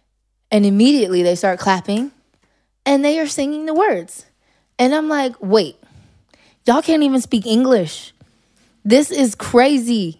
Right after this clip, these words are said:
And you're supposed to be mentally disabled, supposed to be, but you're not. You're, you are singing these words.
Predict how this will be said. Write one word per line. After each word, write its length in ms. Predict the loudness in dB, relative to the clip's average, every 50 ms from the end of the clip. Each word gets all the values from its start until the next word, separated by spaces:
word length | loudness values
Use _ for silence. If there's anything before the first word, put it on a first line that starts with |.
| _ _ _ _ _ _ _ _ _ _ _ _ _ _
And 580 | 0 0 2 4 4 4 4 2 0 -2 -4 -8 _ _ _ _ _ _
you're 120 | 2 2
supposed 600 | 2 2 -2 -4 -2 0 0 2 2 2 0 -2
to 80 | -4 -2
be 420 | -2 -2 -2 -2 -2 -4 -6 -10 _ _ _ _ _ _ _ _ _ _ _ _ _ _ _
mentally 640 | 0 2 4 4 4 2 0 -2 -2 -2 0 0 0
disabled, 720 | 0 -2 2 2 2 2 2 0 -2 -6 -6 -12 -20 -20 _ _ _ _ _ _
supposed 560 | -16 -8 -8 -6 0 2 2 2 2 0 -6 -14
to 60 | -12
be, 260 | -12 -12 -14 -14 _ _ _ _ _ _ _ _ _ _ _ _ _ _ _ _ 4
but 100 | 4 6
you're 140 | 4 2
not. 360 | 2 2 -2 -2 -4 -10 -14 _ _ _ _ _ _ _ _ _ _
You're, 300 | -4 0 0 0 0 0 -4 _
you 520 | -8 -6 -4 -2 4 4 6 6 4 2 0
are 120 | -2 -2 -2
singing 340 | -2 -4 -4 -2 -2 0 0
these 160 | 0 -2 0
words. 500 | 2 2 4 4 4 4 2 0 -4